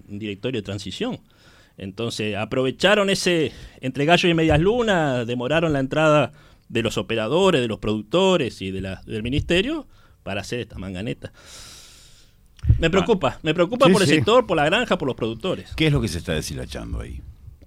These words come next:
Speaker 1: Y se nos están, eh, desarmando una empresa que, o, tendría que ser, eh, que apuntarle al sector granjero, insisto,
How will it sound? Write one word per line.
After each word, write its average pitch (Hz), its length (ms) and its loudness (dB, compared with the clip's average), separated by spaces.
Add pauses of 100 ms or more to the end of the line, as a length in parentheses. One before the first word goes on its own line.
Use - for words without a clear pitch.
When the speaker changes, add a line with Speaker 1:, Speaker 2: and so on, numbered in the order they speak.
(200)
Speaker 1:
Y 120 80 -4
se - 100 -2
nos 123 100 -6
están, 220 540 -2 (220)
eh, 131 440 -2
desarmando 180 1300 -2
una 156 160 -4
empresa 202 640 -2
que, 151 400 -4
o, 135 140 -16 (140)
tendría 151 240 0
que 156 120 -2
ser, 139 180 -2 (800)
eh, 117 340 -2
que 139 100 0
apuntarle 139 560 2
al 165 40 -2
sector 139 260 -6
granjero, 175 540 -4 (280)
insisto, 135 460 -6